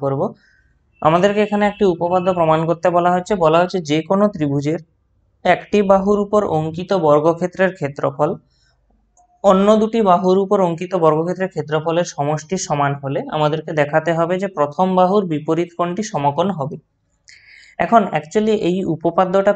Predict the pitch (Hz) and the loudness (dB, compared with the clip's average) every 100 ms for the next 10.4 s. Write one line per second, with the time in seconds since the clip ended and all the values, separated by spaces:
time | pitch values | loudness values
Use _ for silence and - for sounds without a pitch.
0 | 170 151 - 185 196 202 208 185 175 175 | -2 -6 -2 2 4 2 2 0 0 0
1 | 180 175 196 160 147 156 151 143 139 135 | 0 0 0 -2 -2 -2 -2 -4 -6 -4
2 | 127 127 151 190 190 190 190 196 196 190 | -4 -2 -2 0 0 0 0 -2 -4 -2
3 | 190 190 175 185 190 190 196 190 196 196 | -2 -2 -2 -2 -4 -6 -2 2 2 0
4 | - 240 - - - - 190 190 202 208 | -4 -10 -10 -20 -20 -6 -4 0 0 2
5 | 220 214 190 175 202 185 185 214 190 180 | 2 2 2 0 0 2 2 0 0 0
6 | 196 190 202 160 151 147 143 143 170 151 | 0 0 0 2 0 0 -2 -4 -4 -4
7 | 151 - 170 180 208 - 220 214 196 160 | -4 -2 -2 0 -2 -2 0 0 0 -2
8 | 147 143 139 180 - _ - - 160 185 | -2 -2 -2 -4 -8 _ -20 -2 0 0
9 | 202 226 190 190 170 156 - 226 208 196 | 0 -2 -2 0 2 2 0 -2 4 4
10 | 190 202 190 208 | 4 0 0 0